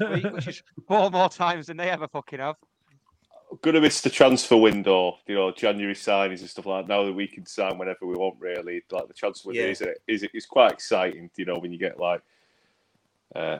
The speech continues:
Speaker 3: like, we got signed, like, Chef Kikuchi from Newcastle once. It's like, "Oh my God, we've signed a Premiership player." It's like, uh, under
Speaker 4: But,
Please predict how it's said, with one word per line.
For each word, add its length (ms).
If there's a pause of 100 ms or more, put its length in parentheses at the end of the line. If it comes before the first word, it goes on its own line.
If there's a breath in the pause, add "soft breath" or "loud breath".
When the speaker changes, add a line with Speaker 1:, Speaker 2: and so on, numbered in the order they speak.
(120)
Speaker 3:
like, 320
we 180
got 160
signed, 220
like, 140
Chef 300
Kikuchi 540
from 200
Newcastle 580
once. 300
It's 100
like, 140
"Oh 120
my 240
God, 140
we've 100
signed 240
a 40
Premiership 560
player." 300
It's 220
like, 200 (580 soft breath)
uh, 400
under 200
Speaker 4:
But, 40